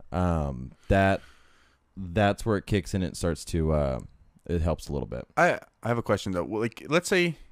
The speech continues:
Speaker 2: let's say, like, you're someone who doesn't like to go out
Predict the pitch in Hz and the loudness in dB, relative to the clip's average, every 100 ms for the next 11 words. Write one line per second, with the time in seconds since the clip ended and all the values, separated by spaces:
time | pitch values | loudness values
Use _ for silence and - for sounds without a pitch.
0 | - - 220 - 240 214 160 - - _ | -12 -6 -2 2 2 2 -2 -8 -20 _
1 | _ _ _ - 123 - 139 135 123 120 | _ _ _ -10 -8 -2 0 0 0 0
2 | 120 110 107 104 101 82 90 101 | -2 -4 0 4 6 6 6 4